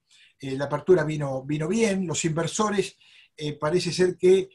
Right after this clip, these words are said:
están visualizando una cierto, un cierto fortalecimiento y resurgimiento de la economía mundial y,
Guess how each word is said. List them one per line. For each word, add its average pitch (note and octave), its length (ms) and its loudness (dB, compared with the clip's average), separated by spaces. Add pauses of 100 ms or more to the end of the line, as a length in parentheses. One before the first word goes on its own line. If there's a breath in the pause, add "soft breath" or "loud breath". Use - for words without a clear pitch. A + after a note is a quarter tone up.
(220 soft breath)
están E3+ 500 -4
visualizando E3 1080 -2
una E3 260 -4
cierto, F3+ 720 -4
un E3+ 120 -8
cierto G#3+ 340 -4
fortalecimiento D#3+ 1120 -6 (240 soft breath)
y E3 140 -4
resurgimiento F#3 1000 -4
de D3+ 80 -2
la C#3+ 60 -4
economía D3+ 640 -4
mundial F#3 880 0 (580 soft breath)
y, A3 340 -4